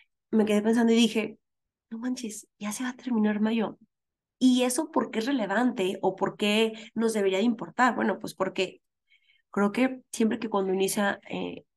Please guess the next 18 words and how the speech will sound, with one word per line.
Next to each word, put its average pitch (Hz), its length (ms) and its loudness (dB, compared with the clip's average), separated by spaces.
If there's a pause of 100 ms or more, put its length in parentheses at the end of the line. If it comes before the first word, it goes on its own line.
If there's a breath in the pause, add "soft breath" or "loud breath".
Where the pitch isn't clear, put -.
(160)
el 175 180 0
año 202 220 2
nuevo, 202 360 6
como 185 220 -8
lo 175 140 -4
dije 180 920 0
en 180 240 -4
otro 170 200 -4
capítulo, 190 520 -2
pues - 300 -8 (240 loud breath)
se - 160 -8
ponen 185 260 2
mil 190 140 4
propósitos 185 560 -4
y 175 60 -6
demás, 208 360 2
¿no? 190 220 -6
Pero 202 320 0